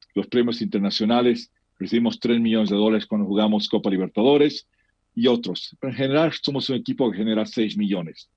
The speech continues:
El objetivo que tenemos con esta alianza, con lo que estamos haciendo hoy día,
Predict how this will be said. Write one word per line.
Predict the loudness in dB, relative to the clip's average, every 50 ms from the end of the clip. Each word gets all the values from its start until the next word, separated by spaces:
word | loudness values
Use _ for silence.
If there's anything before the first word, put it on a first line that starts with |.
| _ _ _ _ _ _ _ _ _ _ _ _
El | 4 6 6
objetivo | 6 4 0 -4 -6 -6 -4 _ -4 -2 0 0 0 0
que | -4 -4
tenemos | -4 -4 -4 -4 -4 -2 -4 -4 -6 -6
con | -6 -4 -2 -2
esta | -4 -2 -2 -2
alianza, | 0 0 0 0 0 -2 -4 -6 -6
con | -4 -4 -4
lo | -4
que | -6 -4
estamos | -4 -2 0 0 -2
haciendo | -2 -2 -2 0 2 2
hoy | 2 2
día, | 2 2 2 2 2 0